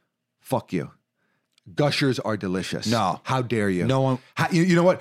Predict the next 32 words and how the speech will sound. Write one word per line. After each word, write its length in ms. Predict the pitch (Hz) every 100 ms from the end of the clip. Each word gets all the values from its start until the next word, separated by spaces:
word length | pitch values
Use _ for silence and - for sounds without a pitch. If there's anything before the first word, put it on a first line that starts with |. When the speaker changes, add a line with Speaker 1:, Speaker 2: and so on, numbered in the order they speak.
| 165 139
Speaker 1:
What? 280 | 170 -
Perfect 400 | - 196 214 208
segue. 420 | - 170 143 107 98
Speaker 2:
I 60 |
thought 80 | 139
you 60 | 180
were 60 | 151
talking 160 | 156
about 120 | 120
the 80 | 110
Gushers. 460 | 90 151 147 87 73
I 80 | 110
thought 60 |
you 80 | 143
were 40 | 127
saying 200 | 117 110
"F 220 | 127 -
you" 80 | 131
to 100 | 107
the 100 | 85
Gushers. 420 | 107 131 - 78
Speaker 1:
No, 60 | 131
Speaker 2:
You're 60 |
saying 180 | 127 147
Speaker 1:
fuck 100 | 135
Speaker 2:
"F 120 | 143
you" 60 | 131
Speaker 1:
you 40 | 117
Speaker 2:
to 60 |
Speaker 1:
to 60 | 131
Speaker 2:
me? 140 | 139
Speaker 1:
you. 80 | 196